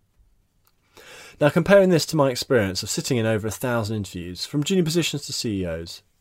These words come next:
I would say that about ten percent or so of candidates are well prepared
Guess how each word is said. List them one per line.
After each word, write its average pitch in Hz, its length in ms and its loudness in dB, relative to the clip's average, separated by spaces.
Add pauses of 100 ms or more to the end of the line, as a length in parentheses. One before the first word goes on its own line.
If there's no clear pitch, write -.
(400)
I 165 60 2
would 180 120 0
say 170 220 6
that 135 280 4 (380)
about 165 680 0
ten 143 240 0
percent 127 380 -2
or 113 60 -6
so 110 220 0
of 104 120 -6
candidates 98 580 -6
are 107 160 -4
well 127 360 2
prepared 107 600 -2